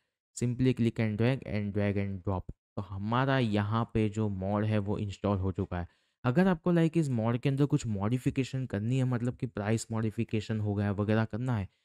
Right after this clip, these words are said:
तो आपको यहाँ पे देखो उन्होंने आईएनआई दिया हुआ है, ठीक है। ये मैथ बिजनेस के अंदर जैसे ही जाओगे तो देखो यहाँ पे आईएनआई प्रोवाइडेड है। अगर आपको इसके अंदर जो कुछ चेंज करना है तो आप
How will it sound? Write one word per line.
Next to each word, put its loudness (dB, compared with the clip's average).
तो 0
आपको 2
यहाँ 4
पे 2
देखो 2
उन्होंने 0
आईएनआई 4
दिया 2
हुआ 2
है, 0
ठीक -2
है। 4
ये 4
मैथ 2
बिजनेस 2
के -2
अंदर 2
जैसे 0
ही 2
जाओगे 0
तो 0
देखो 0
यहाँ 0
पे -2
आईएनआई 4
प्रोवाइडेड 4
है। 0
अगर 2
आपको 4
इसके 0
अंदर 4
जो 4
कुछ -2
चेंज 0
करना 0
है -2
तो -6
आप -2